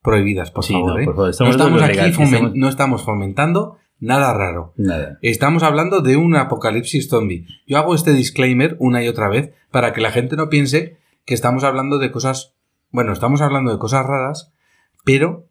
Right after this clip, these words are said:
Speaker 1: no estamos hablando de personas, estamos
Speaker 2: Estamos
Speaker 1: hablando de zombies.
Speaker 2: en ciencia ficción.
Speaker 1: Ciencia ficción, por
Speaker 2: Sí.
Speaker 1: favor.
Speaker 2: Una cosa que no hemos hablado son las botas de montaña.
Speaker 1: Esto
Speaker 2: A
Speaker 1: es
Speaker 2: ver.
Speaker 1: muy importante, el calzado.
Speaker 2: El calzado,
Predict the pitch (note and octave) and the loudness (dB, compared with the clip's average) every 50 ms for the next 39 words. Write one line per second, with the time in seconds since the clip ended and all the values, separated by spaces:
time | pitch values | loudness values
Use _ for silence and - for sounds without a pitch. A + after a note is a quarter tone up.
0 | _ - - A#2+ B2 A#2+ - D3 C#3 C#3+ C#3 C#3 B2+ C3+ C#3 D3+ D#3 D3+ D3 D3 | _ -6 -2 0 0 0 0 0 0 0 0 0 0 0 2 4 4 4 4 2
1 | B2 G2+ A2 C#3+ C3 G#2 F#2+ - - B2+ C#3+ D3+ - D#3 D#3+ E3 E3+ E3 D#3+ D3 | 0 0 0 0 0 0 -2 0 0 0 2 4 4 4 4 4 4 4 4 4
2 | B2 - C#3+ B2+ B2 G#2 F#2+ F2 - - A2+ G2+ F#2+ - - B2+ A#2+ - A#2 - | 2 2 2 0 0 0 -2 -4 -2 0 2 2 2 2 2 2 2 2 2 0
3 | G#2+ - - G2 E2+ D#2+ - - _ _ - C3 D3 D3+ E3 F3+ E3+ D#3+ C#3+ - | 0 -2 -2 -4 -6 -6 -8 -14 _ _ -2 -2 0 0 0 0 0 -2 -4 -6
4 | - - G2+ F#2 F2+ E2+ E2 F2 A2+ G#2+ - - A2+ A2 A2+ A2+ G#2+ - - _ | -6 -8 -8 -8 -8 -10 -8 -4 -4 -4 -2 -2 -2 -2 -2 -4 -4 -8 -12 _
5 | _ _ _ _ _ - C3 A2+ A#2 A#2+ - C3+ - B2 - B2 A2 A2 A#2+ A#2+ | _ _ _ _ _ 0 2 2 4 4 2 0 -2 0 0 0 0 2 2 2
6 | C3 B2+ A#2+ C#3 E3+ F#3+ F#3 - - - D3 F3+ F#3+ F#3+ - _ - - G2 F#2 | 2 2 2 2 2 0 -2 -4 -4 -2 0 0 0 -2 -8 _ -6 -2 -2 -2
7 | E2+ F2+ A2 C#3+ D3+ - F3 D#3 D3 A2 F#2+ F2+ E2 D#2+ D#2+ - - - D2 - | 0 0 0 -2 -2 -2 -4 -4 -2 0 0 0 -2 -4 -6 -8 -8 -8 -8 -10
8 | - - _ - G#2+ - D#3 D3+ D3 D#3+ D#3+ D#3 D3 C3 B2+ D3 D3+ D3 C3+ A#2+ | -12 -14 _ -8 -2 0 2 4 4 4 4 4 2 2 0 0 0 2 0 0
9 | - - A2+ G#2+ - - D3 C#3 B2+ C#3 - - G#2+ F#2+ - - G2 F2 - B2+ | -2 -2 -4 -2 -2 -2 0 0 0 -2 -4 -4 -4 -4 -2 -2 -2 -2 0 2
10 | C3 D#3 F3 D#3 - | 2 2 2 0 -4